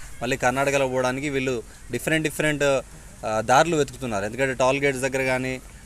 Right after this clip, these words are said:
మెయిన్ హైవేస్లో కూడా కంప్లీట్గా వెహికల్ చెకింగ్ ఉన్నాయి కాబట్టి, వీళ్ళు చిన్న చిన్న ఊర్ల నుండి రావడానికి ట్రై చేస్తున్నారు. But అయినా కూడా, ఆ, we are completely, ఆ, having surveillance, ఆ, over all these, ఆ,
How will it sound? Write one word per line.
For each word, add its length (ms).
మెయిన్ 240
హైవేస్లో 440
కూడా 160
కంప్లీట్గా 400
వెహికల్ 220
చెకింగ్ 240
ఉన్నాయి 160
కాబట్టి, 180
వీళ్ళు 180
చిన్న 280
చిన్న 120
ఊర్ల 320
నుండి 300
రావడానికి 300
ట్రై 80
చేస్తున్నారు. 340
But 340
అయినా 280
కూడా, 360
ఆ, 340
we 100
are 120
completely, 600
ఆ, 520
having 220
surveillance, 560
ఆ, 200
over 220
all 340
these, 240
ఆ, 320